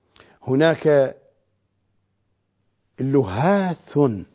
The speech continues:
مستمر من قبل علماء الشيعة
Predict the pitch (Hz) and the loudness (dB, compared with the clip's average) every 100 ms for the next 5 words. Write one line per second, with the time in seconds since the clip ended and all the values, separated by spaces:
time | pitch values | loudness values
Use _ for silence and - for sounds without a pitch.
0 | _ _ _ _ 117 113 - 120 147 135 | _ _ _ _ -10 -10 -6 -4 -4 -4
1 | 127 98 - _ _ _ _ _ _ _ | -4 -6 -12 _ _ _ _ _ _ _
2 | _ _ - 120 110 156 135 131 113 95 | _ _ -8 -6 -4 -4 -2 -2 -4 -8
3 | - _ _ _ _ _ _ _ - 113 | -10 _ _ _ _ _ _ _ -8 -6
4 | 113 110 147 - 117 - 139 113 123 | -4 -2 -4 -6 -12 -6 -6 -4 -8